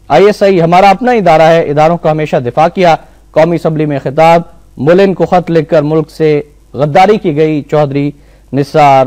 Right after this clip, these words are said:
और इसी से रिलेटेड एक और खबर और वाशिंगटन पोस्ट का, अ, बयान भी है, वह, उसकी खबर भी है, उस पर हम बात करेंगे। रिजवान साहब से बाद में पहले खबर आप तक पहुंचाना चाहेंगे कि कियानी को सख्त पैगाम देने के बदले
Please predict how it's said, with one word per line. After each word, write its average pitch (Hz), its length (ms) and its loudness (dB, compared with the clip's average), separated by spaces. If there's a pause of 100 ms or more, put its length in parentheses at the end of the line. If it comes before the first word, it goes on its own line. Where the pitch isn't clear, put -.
(140)
और 143 400 2
इसी 185 260 -6
से 180 80 -4
रिलेटेड 165 440 -4
एक 143 260 -8
और 160 380 2
खबर 160 340 -2
और 147 60 -2
वाशिंगटन 147 440 -4
पोस्ट 156 300 -4
का, 151 140 0
अ, - 840 0
बयान 151 440 0
भी 165 120 -4
है, 165 200 0
वह, 147 180 0
उसकी - 280 -6
खबर 170 240 0
भी 175 180 -4
है, 175 220 0
उस 151 60 -6
पर 151 180 -2
हम 147 200 -4
बात 143 260 -2
करेंगे। 165 380 -2 (380)
रिजवान 147 280 -2
साहब 160 160 -2
से 175 100 -6
बाद 156 180 -2
में 170 160 -6
पहले 160 140 -6
खबर 165 240 -4
आप 151 220 -2
तक 147 160 -8
पहुंचाना 147 300 -6
चाहेंगे 165 380 -6
कि 170 140 -10
कियानी 170 360 -2
को 175 120 -6
सख्त 160 260 -8
पैगाम 156 260 -2
देने 151 180 -4
के 160 80 -4
बदले 170 360 -2